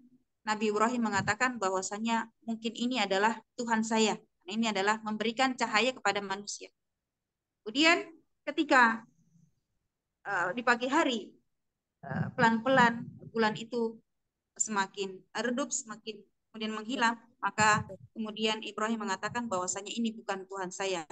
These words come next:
karena Tuhan saya itu tidak mungkin pergi dan kemudian kembali."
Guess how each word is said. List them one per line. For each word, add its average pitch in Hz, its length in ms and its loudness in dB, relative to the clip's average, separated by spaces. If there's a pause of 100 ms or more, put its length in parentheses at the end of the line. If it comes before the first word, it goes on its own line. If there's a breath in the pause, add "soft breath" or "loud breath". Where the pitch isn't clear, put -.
(240)
karena 196 240 -8
Tuhan 185 240 -6
saya 180 220 -6
itu 208 100 -10
tidak 190 300 -8
mungkin 233 340 -10 (320)
pergi 214 240 -8
dan 196 160 -2 (480)
kemudian 185 560 -4 (240)
kembali." 170 460 -6